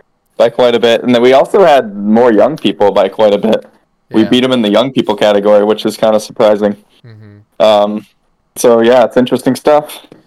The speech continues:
Speaker 1: Kind
Speaker 2: I
Speaker 1: of good for nascar, I guess, or maybe just bad for F one.
Speaker 2: I think it's more bad
Speaker 1: Who's
Speaker 2: for
Speaker 1: to say?
Speaker 2: F one.
Speaker 1: I think it is. I think it's a factor, honestly, of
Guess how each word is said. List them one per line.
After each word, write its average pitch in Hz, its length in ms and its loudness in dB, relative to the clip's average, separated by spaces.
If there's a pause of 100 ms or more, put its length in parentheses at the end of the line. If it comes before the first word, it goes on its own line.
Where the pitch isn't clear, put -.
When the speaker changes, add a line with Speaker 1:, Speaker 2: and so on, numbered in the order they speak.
(600)
Speaker 1:
Kind 127 200 2
Speaker 2:
I - 0 -
Speaker 1:
of 151 160 -4
good 160 180 0
for 160 100 -2
nascar, 160 460 0
I 160 60 -2
guess, 165 360 0
or 117 80 0
maybe 123 220 -2
just 123 200 -4
bad 113 280 2
for 113 200 2
F 110 200 -2
one. 117 340 0 (120)
Speaker 2:
I 117 160 -18
think 156 140 -20
it's 120 100 -20
more 120 160 -20
bad 110 140 -10
Speaker 1:
Who's 113 120 -4
Speaker 2:
for 110 100 -20
Speaker 1:
to 107 40 -12
say? 101 300 -2
Speaker 2:
F 107 60 -4
one. 101 120 -20 (1300)
Speaker 1:
I 117 120 0
think 143 220 -2
it 110 120 2
is. 107 260 2
I - 120 2
think 175 180 -2
it's 180 140 -2
a 185 80 2
factor, 143 840 0
honestly, 127 560 0
of 113 340 -2